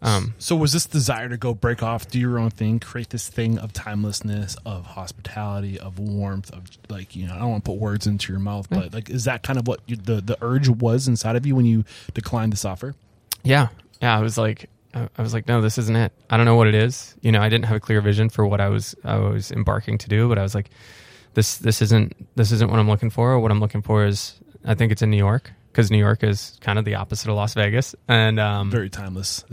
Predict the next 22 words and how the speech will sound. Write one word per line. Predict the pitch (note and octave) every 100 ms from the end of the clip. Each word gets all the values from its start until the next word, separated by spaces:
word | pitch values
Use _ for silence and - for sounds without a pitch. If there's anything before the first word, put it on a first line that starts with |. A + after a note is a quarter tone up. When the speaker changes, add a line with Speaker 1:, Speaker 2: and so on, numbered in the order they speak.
| D#3
Speaker 1:
<laughs> | A2 A2+ B2
Speaker 2:
There's | A#2+
a | C#3
very | B2 A2 A2
New | A2+ A2+
York | A2+ G#2+
way | A#2+ A2
about | G#2 G#2 G2+
New | G#2
York. | G#2 G2+ - - -
Speaker 1:
I | D3+
was | D#3+ D#3
desperate | - C#3+ C3+ - C#3+ -
for | C#3+
culture | - - B2 - C3 A2
and | G2+ G2
people | - C3 - A2+ G#2 G#2
and | G#2
sense | - C3 -
of | A#2+
community | B2 A#2 C3 B2 A2+ G#2+
and | G#2